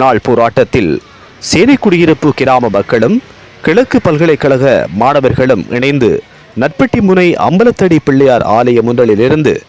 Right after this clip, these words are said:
நடைபவனியாக கல்முனை பிரதேச செயலகம் வரை சென்று அங்கிருந்த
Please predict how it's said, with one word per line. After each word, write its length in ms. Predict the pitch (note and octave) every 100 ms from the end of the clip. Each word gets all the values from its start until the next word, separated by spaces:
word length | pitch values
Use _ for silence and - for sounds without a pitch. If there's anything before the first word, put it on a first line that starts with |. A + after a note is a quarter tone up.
| - - - A#2
நடைபவனியாக 880 | C#3 C3+ C3 B2+ C3 B2+ A#2+ G#3+ E4 -
கல்முனை 380 | D3 D#3 D#3 D3 G#2 D#2
பிரதேச 440 | D3 F#3 A#3+ A3 E3
செயலகம் 400 | D#3 C#3+ C3 B2+ A#2+
வரை 140 | A#2+ -
சென்று 280 | B2 C3 F2 - - - - -
அங்கிருந்த 400 | A#2+ D#3+ E3 D3